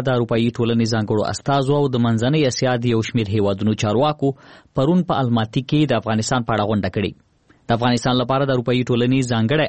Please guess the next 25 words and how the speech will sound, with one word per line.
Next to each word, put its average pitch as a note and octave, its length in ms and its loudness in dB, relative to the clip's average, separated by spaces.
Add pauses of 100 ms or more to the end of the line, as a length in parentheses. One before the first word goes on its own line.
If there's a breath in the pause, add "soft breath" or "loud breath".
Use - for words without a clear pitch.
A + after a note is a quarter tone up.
(120)
استازي A#2 480 -2 (160)
توماس A#2+ 380 0
نیکلسن C#3+ 420 0
چې C#3 60 0 (340 loud breath)
د B2+ 120 0
غونډه C3 260 2
کې - 120 -4
یې B2+ 140 0
ګډون C3 260 2 (100)
کړی A2+ 240 0
وایي، C3+ 220 0 (380 soft breath)
دوی C3+ 260 2
د C3 60 0 (100)
افغانستان A#2 500 0
د A2+ 60 0 (100)
هر A#2+ 140 0 (120)
اړخیز C#3 260 0 (100)
وضعیت C#3 260 0 (300 loud breath)
او - 100 2
په B2+ 140 -2
دې D3+ 80 2 (100)
اړه C#3+ 140 2 (160)
یوې A2+ 240 0
ګډې D3 260 0
تګلارې G#2 360 -2